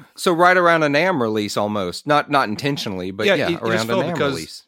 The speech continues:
Speaker 2: I don't know, I actually forgot that nam is now switching 'cause I was so used to it being in January, but now it's, like, in,
Speaker 1: <laughs>
Speaker 2: what, June, right?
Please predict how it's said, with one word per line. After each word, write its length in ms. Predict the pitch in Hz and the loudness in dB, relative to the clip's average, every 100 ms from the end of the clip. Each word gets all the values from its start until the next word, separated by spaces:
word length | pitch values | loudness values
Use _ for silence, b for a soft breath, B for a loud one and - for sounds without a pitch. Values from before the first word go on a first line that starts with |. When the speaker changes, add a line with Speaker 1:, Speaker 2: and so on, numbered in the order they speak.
| - | -6
Speaker 2:
I 100 | 147 | -4
don't 100 | 196 | -4
know, 80 | - | -6
I 100 | 127 | -4
actually 180 | 190 214 | -4 -4
forgot 480 | 226 156 113 120 143 | -8 -8 -4 -2 -2
that 120 | 135 113 | -2 -4
nam 300 | 117 131 139 | -4 -4 -6
is 140 | 113 | -8
now 180 | 127 127 | -6 -6
switching 360 | 120 131 - 107 | -6 -10 -10 -12
'cause 180 | 113 | -6
I 60 | 127 | -4
was 180 | 123 120 | -4 -6
so 120 | 156 | -6
used 220 | 139 139 | -6 -6
to 60 | 156 | -8
it 120 | 127 | -8
being 180 | 113 127 | -6 -4
in 100 | 113 | -6
January, 460 | 92 104 123 156 175 | -6 -6 -4 -4 -4
but 140 | 123 | -4
now 180 | 113 131 | -4 -4
it's, 140 | 131 | 0
like, 160 | 254 - | 0 2
in, 180 | 233 226 | 2 0
Speaker 1:
<laughs> 40 | 151 | -2
Speaker 2:
what, 200 | 127 98 | -4 -6
June, 360 | 107 123 87 | -8 -8 -8
right? 260 | 90 135 | -8 -8